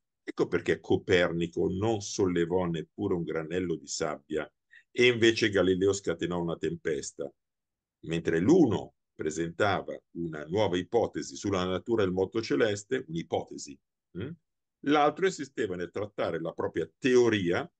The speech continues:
come un dato di fatto." È molto interessante questo, perché ci fa capire in realtà come, eh, il, il modello che Lewis crea,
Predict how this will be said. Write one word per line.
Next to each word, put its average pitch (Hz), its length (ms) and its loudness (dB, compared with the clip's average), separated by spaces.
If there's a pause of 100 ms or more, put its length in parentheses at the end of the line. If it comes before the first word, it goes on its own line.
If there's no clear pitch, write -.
(180)
come 139 240 -6
un 175 140 -4
dato - 380 -10
di 76 100 -12
fatto." - 540 -14 (1000)
È - 120 -10
molto 180 260 4
interessante 95 640 -2
questo, 85 340 -2
perché 87 240 -4
ci - 120 -12
fa 123 180 -4
capire 113 580 0
in 82 80 -6
realtà 107 640 -2 (460)
come, 104 540 0 (840)
eh, 82 260 -6 (300)
il, 85 220 -10
il 98 180 -4
modello 98 960 0 (340)
che 85 320 -12
Lewis 101 420 -6
crea, 117 480 2